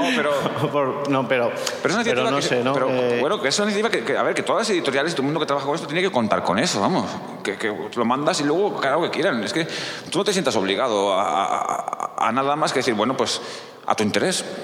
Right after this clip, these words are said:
Speaker 1: a tu interés, pues mira, no me interesa. Igual juegan varias cosas. En, en, estoy, como ser humano jugarán varias cosas. Una, el hecho de agradecer que se hayan acordado de ti. Dos, eh, jo, es que este juego no me gusta nada, ¿cómo lo cuento? Pero si es que.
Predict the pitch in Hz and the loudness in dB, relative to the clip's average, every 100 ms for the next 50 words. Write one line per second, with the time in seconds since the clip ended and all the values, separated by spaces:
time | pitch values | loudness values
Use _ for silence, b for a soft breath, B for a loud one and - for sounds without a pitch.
0 | - - 107 104 123 110 92 113 98 117 | -8 -4 0 2 0 2 0 2 2 0
1 | 101 95 107 - - B B B 131 160 | -2 -2 -2 -2 -8 B B B 0 0
2 | 165 165 135 117 110 - 117 110 104 113 | 2 0 2 2 2 2 2 2 0 0
3 | 98 - - - 170 - 110 165 185 202 | -2 -4 -6 -2 -2 0 0 2 0 0
4 | - 127 135 127 104 92 87 76 B B | 0 0 2 0 0 -2 -2 -2 B B
5 | - 143 113 - - 120 135 175 180 127 | -2 0 2 -2 -2 0 2 0 0 0
6 | 104 110 104 127 196 131 135 123 113 101 | 2 2 0 0 0 0 0 2 2 2
7 | 92 80 - - - - B B B B | 0 -2 -6 -8 -12 -16 B B B B
8 | - - 117 - - 95 101 101 98 101 | -6 0 2 0 0 0 2 2 2 2
9 | 95 92 98 - 120 92 - 123 123 123 | 2 2 0 0 0 0 0 -2 0 0
10 | 135 123 107 - 117 139 143 143 117 101 | 2 2 0 0 0 2 0 2 2 2
11 | 117 117 107 98 110 - | 0 0 -2 -2 -2 -2